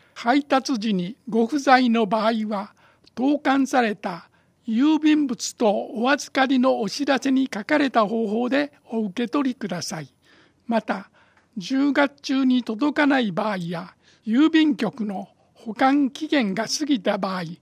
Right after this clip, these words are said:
保険証の記載内容に変更がある場合は、お問い合わせください。なお、令和六年十二月二日以降、紙の保険証は発行されなくなりますが、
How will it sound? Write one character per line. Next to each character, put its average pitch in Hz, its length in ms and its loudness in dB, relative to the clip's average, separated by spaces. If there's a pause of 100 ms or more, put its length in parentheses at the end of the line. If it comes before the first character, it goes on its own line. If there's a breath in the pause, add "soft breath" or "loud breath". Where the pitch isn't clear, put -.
(380 soft breath)
保 - 200 -10
険 294 220 4
証 269 340 2
の 240 220 2
記 - 100 -10
載 302 280 2
内 285 280 2
容 220 220 -2
に 190 100 -6
変 247 320 0
更 269 300 0
が 240 260 2
あ 185 80 -4
る 226 140 -4
場 226 180 -4
合 220 180 -4
は、 190 260 -10 (220 soft breath)
お 214 120 -8
問 302 280 2
い 302 80 2
合 240 100 6
わ 240 120 4
せ 302 160 0
く - 100 -12
だ 196 140 -6
さ 170 220 -8
い。 151 80 -14 (520 soft breath)
な 269 200 4
お、 180 180 2 (420)
令 285 260 4
和 214 160 4
六 214 300 -4
年 226 240 0
十 247 320 0
二 302 160 4
月 285 320 -2
二 - 320 -18
日 285 180 2
以 233 100 -2
降、 180 320 -6 (460 soft breath)
紙 294 240 6
の 302 120 4
保 233 80 4
険 254 340 0
証 254 260 0
は 285 140 4
発 220 260 2
行 277 160 0
さ 247 160 0
れ 262 140 2
な 269 120 2
く 269 120 -6
な 226 120 0
り 208 140 -2
ま 208 140 -2
す - 160 -10
が、 202 180 -8